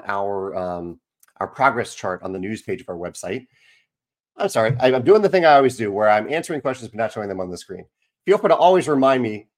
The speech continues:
to ask me <laughs> to, to do, do that. I, I just always forget, but thank you. Okay, Scott, I'm remembering now with your comment.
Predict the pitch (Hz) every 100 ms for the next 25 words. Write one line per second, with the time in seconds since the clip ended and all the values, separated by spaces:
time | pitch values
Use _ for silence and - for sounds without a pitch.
0 | _ 143 123 127 127 123 - - 127 120
1 | 107 127 123 117 101 90 98 92 104 101
2 | 87 107 - 110 98 98 92 123 170 143
3 | 92 110 110 - 120 110 117 156 151 127
4 | 113 104 131 127 95 95